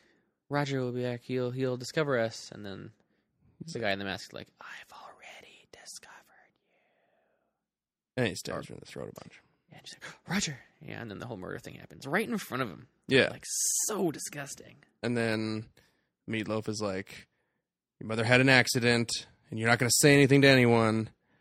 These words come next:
Speaker 1: Yeah, he gets, he gets real abusive real quick.
Speaker 2: Yeah, starts slapping the kid around. And so for ten years, I guess Buddy's been plotting his revenge. Uh,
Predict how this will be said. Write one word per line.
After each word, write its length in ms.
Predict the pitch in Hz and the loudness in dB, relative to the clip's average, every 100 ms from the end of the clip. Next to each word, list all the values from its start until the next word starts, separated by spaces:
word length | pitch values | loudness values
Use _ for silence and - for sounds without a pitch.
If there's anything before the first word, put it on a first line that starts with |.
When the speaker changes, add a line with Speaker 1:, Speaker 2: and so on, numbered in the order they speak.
| _ | _
Speaker 1:
Yeah, 140 | 127 113 | -14 -12
he 80 | 117 | -12
gets, 120 | 110 | -14
he 180 | - 127 | -12 -10
gets 100 | 117 | -8
real 260 | 107 104 101 | -6 -6 -8
abusive 340 | 92 - - | -10 -12 -14
real 140 | - - | -16 -16
quick. 240 | - - | -16 -8
Speaker 2:
Yeah, 260 | 113 110 95 | 0 2 2
starts 340 | - 110 90 - | -2 -4 -2 -2
slapping 320 | 120 113 104 | 0 0 -2
the 60 | 110 | -8
kid 160 | - 104 | -6 -4
around. 460 | 107 107 107 107 _ _ _ _ _ _ _ _ _ - | -4 -6 -6 -10 _ _ _ _ _ _ _ _ _ -6
And 240 | 110 107 | -4 -4
so 520 | 107 117 107 104 104 113 _ _ _ | -2 0 0 0 -2 -6 _ _ _
for 100 | 110 | -8
ten 320 | - 131 127 | 2 4 6
years, 560 | 127 120 110 113 - - 143 156 _ _ _ _ - | 4 4 2 0 -6 -12 -18 -20 _ _ _ _ -16
I 60 | 92 101 | -14 -12
guess 200 | 127 104 - - - | -8 -6 -6 -12 -14
Buddy's 400 | - 117 110 113 | -10 -6 -4 -4
been 240 | 113 107 110 _ | -6 -8 -10 _
plotting 340 | 117 113 113 | -2 0 0
his 140 | 110 110 | -2 -4
revenge. 640 | 113 113 104 107 - - _ _ _ _ _ _ _ _ _ - | -2 0 -2 -4 -8 -12 _ _ _ _ _ _ _ _ _ -6
Uh, 340 | 110 104 104 | -2 -2 -4